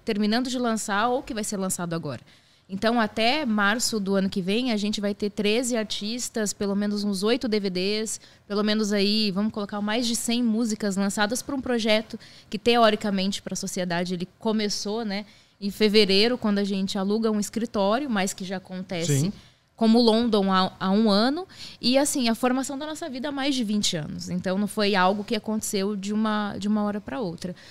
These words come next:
Speaker 1: Mas o que eu vejo hoje, acho que é proporcionar a nossa experiência pra eles.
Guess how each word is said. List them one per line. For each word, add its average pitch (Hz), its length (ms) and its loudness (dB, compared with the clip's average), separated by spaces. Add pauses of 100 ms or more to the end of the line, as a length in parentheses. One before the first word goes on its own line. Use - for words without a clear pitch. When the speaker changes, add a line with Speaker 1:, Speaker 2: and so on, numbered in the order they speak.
(240)
Speaker 1:
Mas 214 300 2
o 220 60 -4
que 247 120 -4
eu 247 140 2
vejo 226 340 0
hoje, 214 240 0
acho 247 100 -6
que - 80 -8
é 254 60 -2
proporcionar 226 600 -2
a 196 40 0
nossa 214 360 0
experiência 190 600 -2
pra 190 200 -4
eles. 190 420 -2